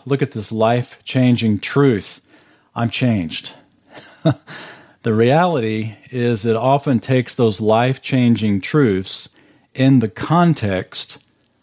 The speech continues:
of life, in the context of the hard realities of our stubbornness, of our strong will, of our desire to do things our way, and sort of like God building a stalactite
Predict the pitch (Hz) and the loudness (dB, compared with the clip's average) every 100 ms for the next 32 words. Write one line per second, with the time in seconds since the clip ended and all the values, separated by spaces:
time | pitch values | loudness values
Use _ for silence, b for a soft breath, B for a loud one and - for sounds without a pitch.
0 | _ 113 98 104 110 80 - - - _ | _ -4 -2 0 0 -2 -10 -20 -20 _
1 | _ _ _ _ _ _ _ _ _ - | _ _ _ _ _ _ _ _ _ -4
2 | 131 127 117 127 131 120 120 107 123 98 | 2 4 2 0 0 0 -4 -4 -6 -4
3 | 104 90 - 113 123 127 131 123 107 101 | -6 -6 0 2 2 2 0 -2 -4 -2
4 | 98 95 107 120 - 123 110 110 110 95 | 0 0 2 0 0 0 0 0 -4 -2
5 | 92 90 - 110 107 117 113 120 120 - | -2 -2 -2 -2 2 4 4 4 0 -6
6 | B B B B 107 95 92 - 120 113 | B B B B -4 -2 -2 -2 0 2
7 | 117 117 110 107 107 104 b b b b | 2 2 2 2 2 0 b b b b
8 | 113 104 104 95 101 104 107 117 110 113 | -4 -2 -2 -2 -4 -2 2 2 0 -2
9 | 110 123 107 - - 120 110 104 92 87 | -2 0 -2 -2 -2 0 0 -2 -2 -4
10 | 90 92 b b b b b - 110 107 | -6 -8 b b b b b -4 -2 0
11 | - 165 175 143 123 123 123 123 110 98 | 2 2 4 2 0 -2 0 2 -2 -4
12 | 127 131 123 107 104 110 - - 101 113 | 0 2 2 2 0 -4 -4 -2 0 0
13 | 123 117 - 98 95 101 | 0 -4 -10 -10 -10 -12